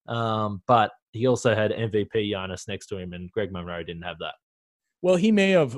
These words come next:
Speaker 2: Who had the best individual season of those three guys? It's either the,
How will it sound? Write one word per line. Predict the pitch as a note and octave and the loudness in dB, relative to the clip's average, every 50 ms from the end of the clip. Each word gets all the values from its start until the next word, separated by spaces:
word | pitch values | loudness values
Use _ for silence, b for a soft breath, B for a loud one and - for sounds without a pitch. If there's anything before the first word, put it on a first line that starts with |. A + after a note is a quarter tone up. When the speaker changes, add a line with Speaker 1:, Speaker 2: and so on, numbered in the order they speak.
| - - | -10 -8
Speaker 2:
Who | D3+ D3+ D3 G3+ A#3 G#3+ | -8 -4 -2 0 2 2
had | G3+ F#3 | 2 2
the | D3 B2+ | 2 0
best | A2 C#3+ C#3+ C3+ - - - | 2 0 0 0 -2 -4 -4
individual | D3 C#3+ C#3 A#2+ A#2+ C3+ C3+ B2 C3 B2+ A2+ G#2 | -2 -2 0 0 0 0 0 0 -2 -2 -2 -2
season | - - C3+ D3 D#3 B2 G2 G2+ F#2 E2+ E2 E2 - _ _ _ _ _ _ _ _ _ _ _ - | -4 -4 -2 -2 -2 -2 -4 -6 -8 -8 -10 -12 -16 _ _ _ _ _ _ _ _ _ _ _ -2
of | B2+ C3+ B2 | 0 0 2
those | A#2+ A#2+ A#2 A2+ - | 2 2 2 0 -2
three | - C3+ B2+ B2 | -4 -4 -2 0
guys? | A#2 A#2+ B2 B2+ A2+ G2+ F#2+ - | 0 2 2 4 2 2 0 -4
It's | A#2 A2 - | -6 -4 -4
either | D3 C3 B2+ B2 | -2 0 0 0
the, | A2 B2 A#2+ | 0 -2 -4